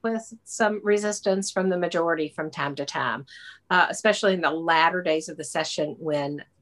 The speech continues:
they really tried to push through a whole lot of bills without much public comment, without, um, a whole lot of debate. And,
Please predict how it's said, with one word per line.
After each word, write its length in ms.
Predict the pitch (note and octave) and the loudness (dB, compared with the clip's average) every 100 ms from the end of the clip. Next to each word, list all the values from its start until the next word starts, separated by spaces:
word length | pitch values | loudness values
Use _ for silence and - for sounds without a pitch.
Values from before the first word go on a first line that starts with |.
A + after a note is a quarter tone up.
| - | -4
they 300 | D3+ C#3+ - E3+ | -2 -2 -4 -4
really 280 | F3 D#3+ | 0 2
tried 220 | D#3 D#3+ D3+ | 0 -2 -6
to 40 | |
push 280 | - D#3 - | -8 -8 -2
through 180 | D#3+ A#2 | 0 0
a 60 | C#3 - | -2 -2
whole 300 | F#3+ F#3 F3 | 2 4 4
lot 260 | D#3 D3+ D3+ | 4 2 2
of 80 | D3 | -2
bills 460 | C3+ C3+ C3+ - - - - - | -2 -2 -6 -10 -16 -18 -18 0
without 400 | F#3+ G#3+ G#3+ A3 | 2 6 4 4
much 640 | F3 F#3 F3 D#3+ - - - | 0 4 4 4 0 -8 -10
public 360 | - F3 D3+ - | -4 -2 -2 -4
comment, 580 | - D#3+ D3+ D3 D3 C#3+ | -2 -2 2 2 2 0
without, 560 | E3 D3 D3+ D3+ D3 - - | -6 -4 -2 0 -2 -6 -10
um, 420 | D3 C3 C3+ D3+ - _ _ | -4 -4 -4 -10 -16 _ _
a 60 | D3+ | -6
whole 140 | D#3+ | -2
lot 200 | D3+ C#3+ | 0 2
of 100 | D3 | 2
debate. 460 | C#3+ D3+ C#3+ C3+ - - - - _ F3 | -2 -4 -2 -2 -6 -14 -20 -20 _ -2
And, 540 | F3 E3 D#3+ D#3+ | 0 2 2 0